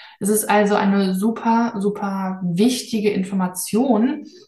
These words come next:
dass man hier genauer gucken kann, mit welchen Stressoren auf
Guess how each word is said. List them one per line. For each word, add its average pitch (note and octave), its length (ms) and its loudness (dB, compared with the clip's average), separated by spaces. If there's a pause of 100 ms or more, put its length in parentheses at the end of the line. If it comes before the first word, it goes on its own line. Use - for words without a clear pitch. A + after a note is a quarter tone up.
(760)
dass F#3+ 260 0
man F#3+ 160 6
hier A#3 400 6
genauer F#3+ 460 2
gucken A#3 240 -4
kann, F#3+ 220 0
mit F#3 260 0
welchen A#3+ 400 2
Stressoren G#3+ 800 0
auf F3+ 220 -4